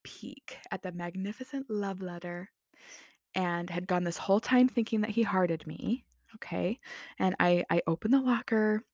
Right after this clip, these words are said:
I have my trash ready to give him his love trash and middle school flirt. And I open the locker, and there I saw "I heart," and then my locker combo,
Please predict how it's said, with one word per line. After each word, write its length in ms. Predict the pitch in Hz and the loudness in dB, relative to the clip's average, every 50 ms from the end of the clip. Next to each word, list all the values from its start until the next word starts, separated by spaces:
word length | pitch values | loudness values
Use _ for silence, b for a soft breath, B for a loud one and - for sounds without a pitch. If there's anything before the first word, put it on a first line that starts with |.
| _ _ _ - 196 | _ _ _ -10 -2
I 60 | 180 180 | 0 0
have 160 | 175 170 180 - | 0 0 -2 -4
my 160 | - 180 180 185 | 0 0 0 4
trash 640 | - - - - 277 269 262 254 262 269 - - | 4 4 12 12 12 12 12 12 12 12 10 8
ready 240 | 247 233 240 247 247 | 8 8 10 8 6
to 200 | - - 208 190 - _ - | 6 4 -2 -4 -4 _ 8
give 160 | 277 294 277 | 8 10 10
him 140 | 285 277 294 | 10 8 8
his 160 | 277 247 233 | 6 6 6
love 300 | 240 240 247 240 233 233 | 8 10 10 10 10 6
trash 540 | - - 240 233 226 226 226 - - - - _ _ _ _ _ _ _ - | 2 2 6 6 6 6 4 2 -4 -12 -14 _ _ _ _ _ _ _ -10
and 340 | - 190 185 190 185 185 - _ _ _ _ _ _ _ _ _ - | -6 -4 -4 -4 -6 -10 -14 _ _ _ _ _ _ _ _ _ 0
middle 260 | 247 269 285 285 269 | 2 6 6 4 4
school 300 | - - - 294 285 277 | 2 0 4 6 6 6
flirt. 580 | 269 - 262 262 254 247 247 - - - - B B B B B _ _ _ B B B B B B B B B - | 4 4 4 4 6 6 4 2 0 -6 -14 B B B B B _ _ _ B B B B B B B B B -4
And 480 | 208 214 208 202 202 208 202 202 202 - _ - | 0 2 2 2 2 0 -4 -6 -10 -12 _ -12
I 60 | - - - | -12 -10 -8
open 240 | 170 196 - 311 | -10 -6 -6 -2
the 100 | 320 294 | 0 0
locker, 540 | 269 247 240 233 - - 240 226 226 226 226 - _ _ _ _ _ _ _ _ _ _ _ _ _ _ _ _ _ _ _ _ - - b b b b b b b b b - | 0 0 0 -2 -2 -4 -4 -2 -2 -4 -6 -10 _ _ _ _ _ _ _ _ _ _ _ _ _ _ _ _ _ _ _ _ -20 -20 b b b b b b b b b -8
and 220 | 190 185 180 180 | -6 -6 -4 -4
there 200 | 175 175 180 - - | -2 -2 -2 -2 0
I 100 | 220 233 | -2 -4
saw 480 | - - - 185 180 175 175 175 175 - _ _ _ _ _ _ - | -4 -4 -6 -4 -4 -4 -4 -4 -6 -8 _ _ _ _ _ _ 0
"I 360 | 190 190 190 196 226 285 302 _ _ _ | 2 2 4 4 2 0 -2 _ _ _
heart," 680 | - - - 202 175 165 160 202 262 - - - - _ _ _ _ _ _ _ _ _ - | -12 -2 2 2 4 4 4 2 2 -2 -8 -12 -12 _ _ _ _ _ _ _ _ _ -10
and 160 | 190 185 180 | -8 -6 -6
then 120 | 180 180 | -6 -6
my 120 | 185 180 180 | -6 -4 -2
locker 380 | 180 185 196 285 - - 349 | 2 4 4 4 4 2 -2
combo, 500 | 294 - - 196 180 180 175 175 175 175 | 0 2 2 2 2 2 2 0 -2 -2